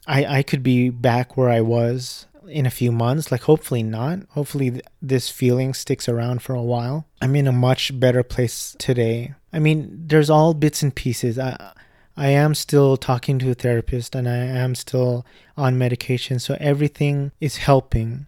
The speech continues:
It's all, like, small pieces of a whole. But, but it was just kind of like a trickle effect of playing this game, which got me interested in other things, and let me start this, let me start that, and I just feel excited about, about life again.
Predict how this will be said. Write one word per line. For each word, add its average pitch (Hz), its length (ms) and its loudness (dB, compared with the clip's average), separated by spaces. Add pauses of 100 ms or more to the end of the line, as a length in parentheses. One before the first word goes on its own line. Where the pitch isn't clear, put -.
It's 160 220 -2
all, 127 240 4
like, 123 220 0 (160)
small 135 480 2
pieces 127 500 0
of 120 140 0
a 117 80 0
whole. 123 480 -6 (360)
But, 135 280 -6
but 117 180 2
it 127 80 0
was 123 220 0
just - 260 -2
kind 127 240 -2
of 120 100 -2
like 123 200 -2
a - 20 -6
trickle 139 540 2
effect 117 420 -2
of 120 240 -2
playing 131 380 2
this 123 180 -2
game, 120 640 -2
which 117 240 -6
got 120 160 -2
me 127 180 -2
interested 123 420 -6
in 117 120 -6
other 127 240 -4
things, 127 560 -2
and 117 360 -8
let 123 240 -2
me 123 80 0
start 120 380 -2
this, 139 320 2
let 131 100 0
me 120 120 -2
start 117 340 -4
that, 127 360 0
and 117 340 -8 (180)
I 131 160 -4
just 120 240 -6
feel 131 220 2
excited 127 600 0
about, 120 360 -4
about 117 380 -6
life 120 440 -2
again. 117 480 -4